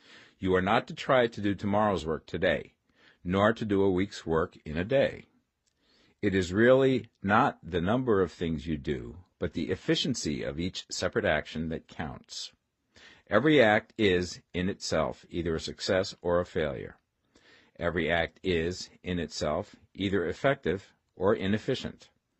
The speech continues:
Every inefficient act is a failure, and if you spend your life in doing inefficient acts, your whole life will be a failure. The more things you do, the worse for you, if all your acts are inefficient ones.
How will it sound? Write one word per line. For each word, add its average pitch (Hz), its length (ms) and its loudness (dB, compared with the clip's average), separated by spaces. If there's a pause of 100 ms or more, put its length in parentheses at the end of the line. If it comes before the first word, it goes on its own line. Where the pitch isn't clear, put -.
(600)
Every 131 320 2
inefficient 117 640 -2
act 80 380 -4
is 85 160 -6
a 87 60 -6
failure, 78 520 -2 (400)
and 80 140 -6
if 78 100 -10
you 76 80 -4
spend 110 320 2
your 131 120 2
life 113 300 4
in 92 160 -2
doing 95 300 -2
inefficient 110 600 -4
acts, - 580 -8 (300)
your 87 140 2
whole 98 200 2
life 87 380 2
will 71 80 -6
be 69 160 -8
a 62 40 -12
failure. 53 520 -10 (1040)
The 85 80 -2
more 107 220 4
things 147 300 0
you 131 60 -8
do, 107 460 2 (220)
the 82 120 -2
worse 95 260 2
for - 160 -4
you, 90 400 0 (400)
if - 180 -10
all 87 200 2
your 92 260 2
acts 82 400 -4
are 80 120 -6
inefficient 80 640 -8
ones. - 380 -20